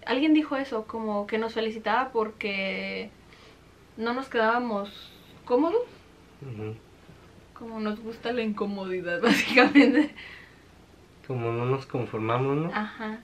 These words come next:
Speaker 1: Como estamos agradecidos, pero no que no nos conformamos, como buscamos más. Dice alguien, mi pregunta es, ¿los dos están siempre de acuerdo en las decisiones importantes o no?
Speaker 2: Sí.
Speaker 1: Y,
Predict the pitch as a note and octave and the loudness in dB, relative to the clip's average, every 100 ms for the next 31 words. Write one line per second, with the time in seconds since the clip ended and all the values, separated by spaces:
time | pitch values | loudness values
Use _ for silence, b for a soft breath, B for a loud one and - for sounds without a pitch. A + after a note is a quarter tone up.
0 | - A3 A3+ A3+ B3+ D4+ D4 A3 G#3 A#3 | -2 0 4 4 4 2 2 2 0 -2
1 | C4+ C#4+ C4 A3 G3+ F3+ E3 C#3+ - - | -4 -4 0 0 0 0 -2 -4 -10 -18
2 | - - - - - - - - - B3+ | -20 -20 -20 -20 -20 -20 -20 -14 -4 -4
3 | D4+ D#4+ D4+ D#4+ B3+ A#3+ A3+ A3 G#3+ G#3+ | -2 -2 -2 -2 -8 -6 -4 -4 -4 -4
4 | G#3 G#3 G#3 G3+ G3+ G3 G3 G#3+ A#3 A3+ | -2 -2 -2 -2 -2 -6 -10 -4 -4 -2
5 | A#3 A#3 A3+ A3+ - - - A3 G3 G3+ | -4 -2 -6 -10 -20 -20 -18 -10 -10 -10
6 | - - - - A#3+ A#3 B3 A3+ A3+ A#3 | -18 -20 -20 -6 -6 -2 4 6 4 2
7 | G#3 F#3 A3+ A#3 A#3 B3 C#4+ D4+ C#4 C4 | -4 -4 -2 -2 2 2 4 6 6 6
8 | D4 D#4 - B3+ A#3+ A#3+ D4 D#4 D#4 D#4 | 4 0 -6 0 0 2 -2 -2 -2 0
9 | D4+ D4 D#4+ C4 A#3 B3 C#4+ D4+ B3 G#3+ | -2 0 0 0 0 0 0 0 -2 -4
10 | G#3 G#3+ A#3 C4 C#4 A#3+ G3 A3 A#3+ D4 | -6 -4 -4 -6 -8 -8 -8 -6 -8 -8
11 | D#4+ - A3 G#3 F#3+ F3+ - - - - | -12 -10 -8 -8 -8 -12 -20 -20 -20 -20
12 | - - - - - - - A#2 G#2+ - | -20 -20 -20 -20 -20 -20 -12 -8 -8 -10
13 | - - - - - - - | -20 -20 -20 -20 -20 -20 -20